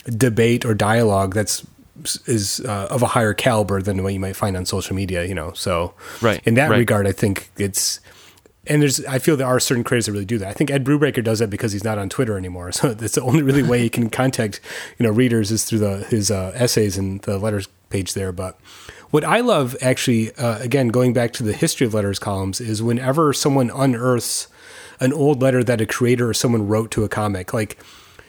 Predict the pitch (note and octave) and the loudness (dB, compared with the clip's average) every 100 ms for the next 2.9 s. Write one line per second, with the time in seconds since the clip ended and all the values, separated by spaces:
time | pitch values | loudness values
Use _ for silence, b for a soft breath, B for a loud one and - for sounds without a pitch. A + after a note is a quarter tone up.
0 | B B - A#2+ A#2 D3 F#3 D3+ D3+ C#3 | B B 0 2 2 2 2 0 0 0
1 | B2+ A2+ A#2 A#2+ A#2+ A2 G#2+ G2+ G2 G#2 | 0 0 -2 0 0 0 -2 -2 -4 -6
2 | G2+ G2 - _ - G#2 G2 F2+ F2+ | -6 -8 -12 _ -6 -4 -4 -6 -10